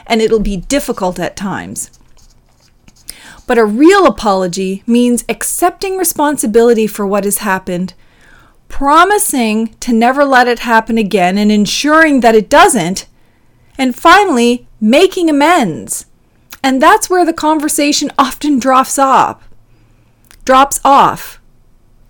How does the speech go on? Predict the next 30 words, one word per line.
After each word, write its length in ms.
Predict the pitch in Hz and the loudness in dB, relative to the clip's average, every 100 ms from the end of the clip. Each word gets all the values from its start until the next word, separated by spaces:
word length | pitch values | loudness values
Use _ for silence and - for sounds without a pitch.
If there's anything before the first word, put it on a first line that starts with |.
| _ _ - - - - | _ _ -20 -20 -20 -8
We're 160 | 220 277 | -2 0
not 240 | 320 330 | 2 0
talking 380 | - 302 339 320 | 2 2 2 0
about 240 | 240 233 214 | 2 2 0
how 300 | - 240 277 | 2 4 4
do 80 | |
we 140 | 277 285 | 2 0
make 240 | 269 269 | 0 0
amends. 640 | 247 254 269 151 120 - - _ _ _ - - - _ _ _ - - _ _ _ _ - | 0 0 -2 -4 -10 -14 -18 _ _ _ -20 -20 -20 _ _ _ -20 -20 _ _ _ _ -10
The 80 | |
G 240 | 208 269 302 | -6 -2 -2
T 180 | - 294 | 0 0
A's 180 | 277 269 | 0 -2
contribution 720 | 262 254 240 220 226 240 220 | -2 0 -2 -2 -4 -2 -4
to 360 | - 175 175 - | -2 -2 -4 -4
and 140 | 214 | -6
increased 580 | 190 175 - 294 349 - | -6 -8 -4 0 2 0
support 560 | - - - 294 254 - | -4 -4 -2 0 2 0
for 140 | 262 | -4
social 360 | - 269 262 220 | -2 -2 -2 -6
programs 760 | - 185 175 175 160 165 175 | -4 -4 -4 -4 -6 -6 -8
to 160 | - 220 | -6 -4
address 400 | 196 240 269 - | 0 0 0 -2
issues 400 | 233 214 226 214 | -2 -2 -4 -4
related 420 | 196 190 190 196 196 | -4 -2 -2 -4 -8
to 80 | |
homelessness, 1000 | 185 - 202 208 226 220 233 233 240 - - - - - - | -14 -8 -4 -2 -2 -2 -2 -2 -4 -8 -14 -20 -20 -14 -6
racism 560 | 170 - 240 220 220 | -4 -2 -2 0 0
in 140 | 226 214 | 0 -2
policing, 720 | 220 202 202 - 202 196 | -2 -2 -4 -4 -4 -4